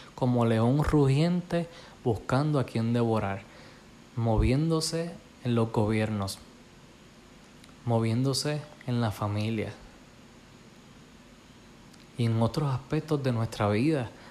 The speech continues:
Entonces nosotros necesitamos estar despiertos y tenemos que mantener esas puertas totalmente selladas.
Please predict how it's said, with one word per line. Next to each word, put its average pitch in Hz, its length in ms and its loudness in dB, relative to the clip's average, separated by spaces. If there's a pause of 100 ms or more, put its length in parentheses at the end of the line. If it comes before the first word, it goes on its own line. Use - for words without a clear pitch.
(120)
Entonces 127 640 2
nosotros 131 760 4
necesitamos 135 840 0
estar 117 500 -4
despiertos 127 760 -6 (640)
y 123 80 0
tenemos 120 480 0
que 139 180 -2
mantener 120 640 2
esas 143 220 -4 (160)
puertas 160 580 0 (460)
totalmente 127 1080 -2 (140)
selladas. 101 920 -4